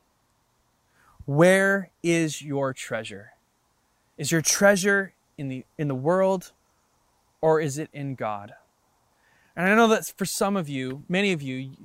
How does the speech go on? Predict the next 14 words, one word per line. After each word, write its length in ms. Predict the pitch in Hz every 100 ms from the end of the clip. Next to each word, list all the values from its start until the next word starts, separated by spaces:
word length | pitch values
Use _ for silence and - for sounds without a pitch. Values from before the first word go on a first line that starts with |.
| -
you, 240 | 160 202 196
you 240 | 185 226
have, 280 | 196 180 - _ -
you 180 | 190
have 140 | 185 -
tested 460 | - 202 - 160
God 200 | 143 143
in 80 | 143
this 180 | 135 -
area 220 | 139 131
of 60 | 123
your 120 | 120
life. 420 | 120 110 123 - _ _ _ -
You've 200 | 196 202